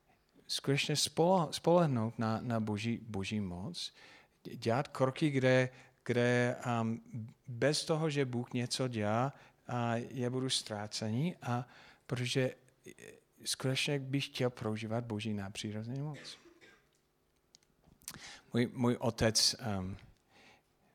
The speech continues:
má spousta takových příběhů. A on, když byl na biblijskou školu, on, um, v létě, a dělal různé kluby pro,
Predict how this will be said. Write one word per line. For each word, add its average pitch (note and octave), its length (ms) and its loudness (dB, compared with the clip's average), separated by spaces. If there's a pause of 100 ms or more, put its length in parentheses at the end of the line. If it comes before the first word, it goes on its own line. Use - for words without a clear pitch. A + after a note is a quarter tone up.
(200)
má G2 140 2
spousta - 420 0
takových F#2 380 -4
příběhů. F2+ 640 -2
A F#2 140 -2
on, G#2+ 400 2 (320)
když F#2+ 140 -2
byl G#2 180 4
na G2 120 4
biblijskou G2+ 460 2
školu, G#2+ 460 0 (180)
on, G#2 420 0 (260)
um, F#2+ 180 -4 (520)
v - 100 -8
létě, A#2 560 4 (300)
a G2+ 280 -4
dělal G2+ 460 0
různé G#2 600 -2 (440)
kluby A#2+ 340 6
pro, G2 440 0